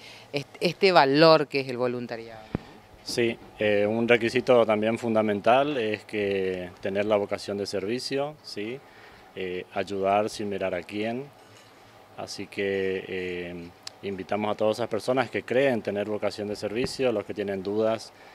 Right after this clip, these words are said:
Speaker 2: eh, también pueden animarse, sumarse sin miedo a esta experiencia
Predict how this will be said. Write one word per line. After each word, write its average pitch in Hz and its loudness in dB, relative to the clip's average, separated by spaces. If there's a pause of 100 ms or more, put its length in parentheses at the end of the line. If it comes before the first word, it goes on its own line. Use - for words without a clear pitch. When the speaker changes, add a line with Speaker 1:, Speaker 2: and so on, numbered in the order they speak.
(260)
Speaker 2:
eh, 90 -8
también 104 0
pueden 95 -2 (120)
animarse, 113 2
sumarse 120 -4 (300)
sin 104 -6
miedo 120 -2 (220)
a 98 -6
esta 98 -8
experiencia 113 -6